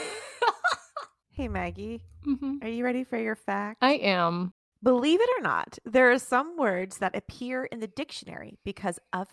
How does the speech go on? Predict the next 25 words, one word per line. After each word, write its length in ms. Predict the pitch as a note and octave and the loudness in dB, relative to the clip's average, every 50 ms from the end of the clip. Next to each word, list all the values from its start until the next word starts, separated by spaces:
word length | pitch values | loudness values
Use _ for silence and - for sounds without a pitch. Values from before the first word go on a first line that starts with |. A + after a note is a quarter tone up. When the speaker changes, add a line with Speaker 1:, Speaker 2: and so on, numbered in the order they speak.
| _ | _
Speaker 1:
printing 540 | - - - - B3+ D4 D4 - A3+ D3+ C#3 - - | -20 -10 -6 -4 -4 -4 -6 -10 -10 -10 -10 -12 -10
errors. 640 | E3+ - - - - - - - - - - - - _ _ _ _ _ _ - | -8 -8 -6 -6 -8 -8 -10 -12 -12 -14 -14 -14 -16 _ _ _ _ _ _ 0
The 100 | G3 F#3+ | 2 2
non-existent 1000 | G3 F#3+ G3+ G#3+ B3+ D4 F4 E4+ - - - C#4 C#4 C4+ - - - D#4+ D#4 - | 6 8 8 8 8 6 2 -2 -4 -4 -4 -4 -4 -4 -6 -6 -4 -4 -4 -4
word 520 | - F#3+ F3+ F3+ E3+ D#3+ D#3+ D#3+ E3 G#3 A3 _ _ - | -6 -4 -2 0 0 0 -2 -4 -6 -8 -10 _ _ -2
dord, 680 | G3+ A3 B3+ C#4 C4 G#3+ F3 D#3+ D#3+ F3 G#3+ B3 A#3+ _ _ _ _ _ _ _ _ _ _ - E3+ | 0 2 2 4 4 4 4 2 2 0 -2 -6 -10 _ _ _ _ _ _ _ _ _ _ -16 -10
D 280 | E3 G#3+ A#3 B3+ B3+ - _ - | -8 -6 -6 -6 -6 -8 _ -4
O 240 | - G#3 G#3+ A3 - - | -2 0 0 0 0 0
R 220 | - F3+ F#3 F#3+ F#3 | 0 2 2 2 0
D, 520 | F3+ D#3+ G3+ G#3+ G3+ E3+ D3+ E3 F#3 - _ - | -2 -4 -8 -6 -6 -8 -8 -10 -12 -12 _ -6
appeared 480 | - - - - - C4+ D4 D#4 E4+ E4+ | -6 -6 -6 -4 -4 -2 0 0 -2 -2
in 80 | D#4 | -4
the 60 | D4+ D4 | -4 -4
dictionary 520 | G#3 G3+ E3+ - - - E3+ E3+ E3 D#3+ | -4 -4 -4 -6 -8 -10 -8 -6 -6 -8
for 200 | - - - - _ _ - | -8 -8 -10 -12 _ _ 0
eight 240 | - D4+ E4+ F4+ E4+ _ _ _ - | 2 2 4 2 0 _ _ _ -14
years 760 | G#3 G#3 A#3 C4 D4 D#4 D#4 A#3+ G3+ E3+ D3+ - F#3 - - - | -8 -4 0 2 2 4 4 2 2 0 -2 -6 -10 -12 -8 -6
in 120 | G#3 G3+ | -6 -4
the 80 | G3 F#3+ | -4 -4
mid-twentieth 920 | F#3 F#3+ G3 G#3+ A#3 B3+ B3+ - _ - - - G#3+ G#3+ A3 A3 G#3+ - - - | -4 -2 0 2 2 2 0 -2 _ -10 -6 -6 -4 -4 -4 -6 -6 -8 -10 -8
century. 520 | - C#4+ D4 - - G#3+ G3+ - - - _ _ _ _ _ _ _ _ _ _ | -8 -8 -6 -6 -8 -8 -8 -10 -12 -16 _ _ _ _ _ _ _ _ _ _
It 80 | - G3 | -6 -2
became 380 | B3 A#3 - C4 C4 B3+ A#3+ A3+ | -2 -2 0 0 -2 0 0 2
known 320 | A#3 A3+ A#3 C4 C#4 C4+ - - | 4 4 4 4 2 0 -2 -2
as 260 | F#3 F3+ F3+ F#3 | 0 0 0 0